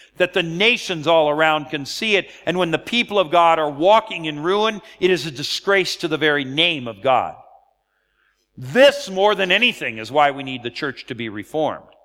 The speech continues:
Never mind the great sweeping revival. We need it so that God's name can be seen by the nations of the earth, that when they look at the church, they go, "There is something distinctive about them."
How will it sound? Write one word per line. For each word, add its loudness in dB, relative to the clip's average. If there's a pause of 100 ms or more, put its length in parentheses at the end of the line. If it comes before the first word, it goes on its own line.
(680)
Never 2
mind 2
the -2
great 0
sweeping -4
revival. 0 (240)
We 0
need -2
it -2
so -2
that -2
God's 2
name 0 (480)
can 0
be -6
seen -2
by 4
the -4
nations -2
of 0
the -4
earth, 0
that 0
when 0
they 2
look -2
at -8
the -8
church, -2
they -4
go, 0
"There -2
is -4
something -6
distinctive -12
about -6
them." -20